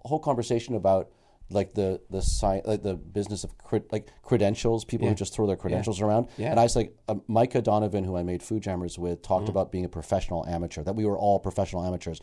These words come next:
Speaker 2: I love
Speaker 1: And
Speaker 2: that.
Speaker 1: to, that to me is perfect. And then my friend was just like, "Well, probably what you're saying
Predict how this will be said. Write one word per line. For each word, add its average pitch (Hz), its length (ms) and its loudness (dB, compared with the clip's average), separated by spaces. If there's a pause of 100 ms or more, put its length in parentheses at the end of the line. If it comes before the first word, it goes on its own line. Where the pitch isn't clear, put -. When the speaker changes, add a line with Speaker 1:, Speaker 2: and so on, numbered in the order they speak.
Speaker 2:
I 78 60 -4
love 113 140 -2
Speaker 1:
And 117 100 -2
Speaker 2:
that. 127 140 2
Speaker 1:
to, - 40 -20
that 160 180 8
to 131 100 6
me 160 360 4
is 120 120 0
perfect. 92 480 -2 (260)
And 117 100 2
then 117 80 4
my 113 120 4
friend 156 240 2
was 117 120 -2
just 107 160 -6
like, 104 160 2
"Well, 120 300 4 (300)
probably 139 600 2 (120)
what 110 180 -4 (100)
you're 113 140 -6
saying 110 840 0